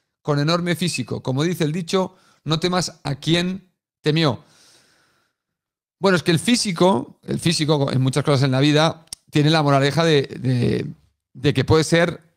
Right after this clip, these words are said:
depende, depende cómo lo uses, puede ser, eh, una ayuda o una desayuda. Por ejemplo, eh, esto lo hemos vivido en el mundo del boxeo. Es que hay que, hay que interpretar qué significa el, el físico, ¿no? ¿Cómo, cómo interpretas tú que alguien está físicamente bien?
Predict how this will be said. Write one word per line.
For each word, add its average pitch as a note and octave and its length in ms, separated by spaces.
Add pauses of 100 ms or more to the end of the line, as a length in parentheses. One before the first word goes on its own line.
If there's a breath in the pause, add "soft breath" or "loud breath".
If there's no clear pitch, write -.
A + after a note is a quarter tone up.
(340)
depende, E3+ 560
depende F#3+ 680
cómo E3 180
lo D#3 80
uses, D#3+ 300
puede D3 240
ser, C#3 400
eh, A#2 300
una D3 180
ayuda D#3 300
o D#3 40
una C3+ 160
desayuda. C3 460
Por C3 100
ejemplo, B2 400 (880)
eh, C3 420
esto D3 180
lo F3 60
hemos E3 120
vivido D#3 160
en E3 60
el D#3 60
mundo C#3 200
del B2+ 80
boxeo. A#2+ 320 (100)
Es - 120
que C#3+ 100
hay C#3 60
que, C#3+ 200
hay C#3 120
que D#3+ 60
interpretar C#3+ 380
qué D#3 80
significa B2+ 480
el, A2 180
el A#2+ 120
físico, G#2+ 360
¿no? - 220 (1300 soft breath)
¿Cómo, E3+ 180
cómo F#3+ 160
interpretas F3+ 460
tú E3+ 80
que D#3 80
alguien D#3 200
está D3+ 220
físicamente B2+ 580
bien? A2+ 300